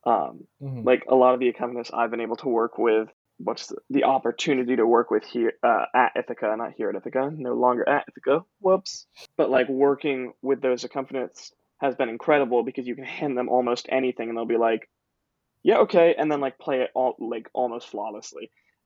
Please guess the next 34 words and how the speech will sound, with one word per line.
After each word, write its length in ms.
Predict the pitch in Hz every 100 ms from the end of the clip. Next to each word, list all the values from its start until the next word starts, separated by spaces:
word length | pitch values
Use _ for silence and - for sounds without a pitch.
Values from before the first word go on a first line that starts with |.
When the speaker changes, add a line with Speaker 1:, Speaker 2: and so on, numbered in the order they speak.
| _
Speaker 1:
<laughs> 160 | - -
which 220 | 156 - 120
is 100 | 110
Speaker 2:
Yeah. 20 |
Speaker 1:
just 140 | 101 147
wild 640 | 120 120 117 113 113 113
to 80 | 110
me. 140 | 110
That's 360 | 104 123 135 -
some 140 | 160
insane 560 | 143 127 - 120 117 113
talent. 480 | - 113 113 110 - _ _ _ _
And 140 | 147 156
it's 140 | 156
also 240 | 175 175
just, 200 | 165 151
like, 180 | 147 120 - _ _ _ _ _ _
yeah, 220 | 107 71
when 220 | - 139
you're, 320 | 156 165 165 -
when 180 | 139 156
you're, 100 | 165
like, 200 | 156 - _ _ _ -
auditioning 640 | 143 131 - 135 123 117
for 260 | 117 110 98
college, 640 | - 131 131 135 131 123 123
or 360 | 120 117 98
if 180 | - 127
you're 160 | 120 117
auditioning 400 | 120 - 120 117
for 80 | -
just 200 | 110 110
local 400 | 117 123 123 123
theater, 560 | - 127 127 135 143